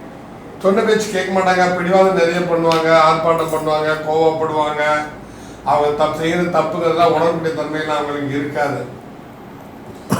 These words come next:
இந்த குழந்தைகள் விஷயத்தில் சற்று அக்கறை நீங்கள் எடுத்துக்கொள்ள வேண்டும். அதே சமயத்துல உங்க ராசிக்கு ஏழாம் இடத்தை அந்த குரு பார்க்கறது, சொல்ல போனா அந்த குரு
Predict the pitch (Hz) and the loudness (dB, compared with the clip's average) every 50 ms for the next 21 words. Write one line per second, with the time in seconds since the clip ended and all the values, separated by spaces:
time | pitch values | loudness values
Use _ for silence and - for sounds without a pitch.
0 | - - - 185 185 180 180 180 185 220 226 220 226 220 214 196 190 190 196 180 | -4 -4 -2 -2 0 0 2 4 4 4 4 4 4 4 4 4 4 2 2 2
1 | 175 196 208 202 190 170 165 - - 165 160 160 165 185 190 196 196 190 175 165 | 2 2 2 0 0 0 0 0 0 0 0 0 0 0 0 2 2 2 0 0
2 | 165 170 170 160 151 160 156 180 170 170 165 160 151 151 147 147 156 170 175 - | 0 -2 -2 -2 -4 -6 -6 -6 -6 -4 -2 -2 -2 -2 -4 -4 -2 -4 -4 -2
3 | - 147 147 160 185 190 190 - 175 165 160 160 170 180 180 165 156 151 151 151 | 0 0 0 2 2 0 0 0 0 0 0 0 0 -2 -4 -2 0 2 4 4
4 | 160 165 165 165 165 160 156 147 139 165 180 190 190 185 185 170 160 160 156 156 | 4 4 2 0 -4 -4 -4 -2 0 2 4 4 4 4 2 0 -2 -4 -4 -6
5 | 151 147 147 139 143 143 147 147 147 143 139 143 147 147 156 175 196 - - - | -6 -6 -6 -8 -8 -8 -8 -6 -6 -6 -6 -6 -8 -8 -8 -8 -8 -8 -10 -12
6 | - - - - - - - - - - - - - - - - - - - - | -16 -16 -18 -18 -18 -18 -18 -18 -18 -18 -18 -18 -18 -18 -18 -18 -18 -18 -18 -18
7 | - - - - - - - - - - - - - - - - - - - - | -6 2 6 8 10 10 10 10 8 8 6 4 0 -2 -6 -10 -12 -14 -16 -18
8 | - - - - - - - - - - - - - - - - 160 165 165 160 | -18 -18 -18 -20 -20 -20 -18 -18 -18 -18 -18 -18 -16 -8 0 2 4 4 6 4
9 | - 151 151 170 185 175 160 143 - - - - - - - - - - 160 165 | 4 2 2 4 4 4 4 2 0 -4 -8 -12 -14 -16 -18 -14 -10 -8 -6 -2
10 | 156 151 147 147 143 165 196 208 240 247 247 247 | -2 -2 -2 -2 0 0 2 4 4 4 2 0